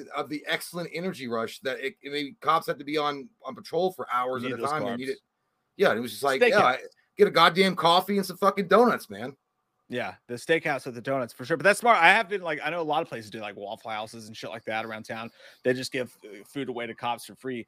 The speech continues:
Speaker 2: which is smart. That's actually very,
Speaker 1: I would
Speaker 2: that's
Speaker 1: do,
Speaker 2: very
Speaker 1: dude, I would, if I
Speaker 2: genius.
Speaker 1: owned a restaurant, that's what I'd do. Even if it was, like, a steak joint, I'm like, "You guys just come here and have all the fucking steaks you want. Just hang out."
Speaker 2: Yeah, yeah, that's,
Speaker 1: Yeah.
Speaker 2: that's actually fucking ingenious. The, and,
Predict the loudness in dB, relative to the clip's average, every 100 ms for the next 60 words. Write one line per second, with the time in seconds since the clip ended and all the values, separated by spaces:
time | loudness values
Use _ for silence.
0 | _ -18 -12 -8 -2 0 -2 -4 -2 -2
1 | -2 -6 -2 0 0 0 -2 0 2 2
2 | 2 2 0 0 -2 -2 -4 -4 -4 -4
3 | -4 -4 -4 -10 -14 _ -20 -12 -6 -4
4 | -4 -6 -6 -6 -2 -2 -2 -10 -10 -8
5 | -6 -6 -4 -2 -2 -4 -10 -4 -2 -2
6 | -2 -2 -2 -4 -4 -6 -6 -6 -6 -6
7 | -6 -6 -6 -6 -4 -4 -6 -10 _ _
8 | _ _ _ _ 0 2 2 -2 -2 2
9 | 2 2 0 2 2 6 4 4 -2 -4
10 | -4 -6 -8 -6 -8 -8 -8 2 2 4
11 | 2